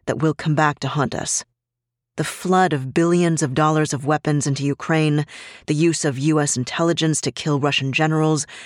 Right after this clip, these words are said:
and sink the battleship Moskva, the blowing up of the Nord Stream pipelines,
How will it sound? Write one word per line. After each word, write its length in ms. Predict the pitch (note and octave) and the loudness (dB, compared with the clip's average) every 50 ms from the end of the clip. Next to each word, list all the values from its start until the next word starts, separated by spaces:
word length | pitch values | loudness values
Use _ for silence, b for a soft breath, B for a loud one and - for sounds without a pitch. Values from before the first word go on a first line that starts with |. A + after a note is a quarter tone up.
| B B | B B
and 160 | B C#3+ C3 | B -2 0
sink 300 | - - - D#3+ D3 - | 0 0 0 0 0 -2
the 80 | - C3 | -2 -2
battleship 460 | C3 D3 C#3+ C#3+ C#3 - - - - | 0 0 0 0 0 -2 -2 -2 0
Moskva, 600 | C#3 D#3+ D#3+ - - - D3+ D#3+ D3+ D3+ D3+ - B B B B B B B B B B | 0 0 0 0 -2 -2 0 0 2 0 0 -2 B B B B B B B B B B
the 60 | - - | -2 0
blowing 360 | - F3+ F3+ F3+ F3+ F3+ F#3+ | 2 4 4 4 4 4 4
up 180 | D#3+ - - | 2 2 0
of 140 | C#3 C3 - | -4 -4 0
the 80 | E3 D#3 | 0 2
Nord 320 | D3+ D#3+ D#3+ E3 E3 D3+ | 4 4 4 2 2 0
Stream 320 | - - - D#3 D#3 D3 C3 | -2 -4 -2 0 0 0 0
pipelines, 720 | - - E3+ - - D3 C#3+ C3 - - - - - | -2 -2 -2 -2 -2 -2 -2 -2 -2 -4 -4 -4 -6